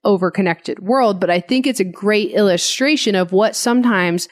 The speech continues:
when we use the word boundaries, people think of. They may think of people who have these extreme closed off walls around them, or maybe people who have no concept of boundaries at all. They have no respect for reading the energy in the room. So the boundaries we may want to create are not walls.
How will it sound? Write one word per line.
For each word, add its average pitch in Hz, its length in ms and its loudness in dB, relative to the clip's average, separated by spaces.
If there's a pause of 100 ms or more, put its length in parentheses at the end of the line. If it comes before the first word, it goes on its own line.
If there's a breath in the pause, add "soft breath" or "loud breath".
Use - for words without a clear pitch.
(120 soft breath)
when 202 420 2
we 202 120 2
use 196 460 2
the 185 100 2
word 185 580 0
boundaries, 202 640 2
people 202 320 -2
think 196 320 -2
of. - 240 -10 (260 soft breath)
They 220 140 2
may 247 220 2
think 285 320 0
of 196 300 -2
people 220 300 2
who 208 120 4
have 190 320 -2
these 196 180 2
extreme 214 920 0
closed 208 400 0
off 180 240 -2
walls 185 360 2
around 180 440 0
them, 147 300 0 (260 loud breath)
or 214 120 2
maybe 220 280 2
people 208 340 2
who 202 160 4
have 185 320 0
no 185 240 2
concept 175 600 -2
of 170 120 -2
boundaries 165 480 2
at 143 160 0
all. 160 520 2
They 202 100 0
have 208 200 2
no 214 220 4
respect 190 600 -2
for 190 200 0
reading 180 300 0
the 170 100 2
energy 170 340 0
in 156 100 -2
the 151 100 -8
room. 214 400 0
So 208 160 0
the 185 140 0
boundaries 202 680 2
we 185 180 2
may 180 260 2
want 214 400 -2
to 175 100 -4
create 247 480 0
are 185 220 0
not 185 340 0
walls. - 600 -4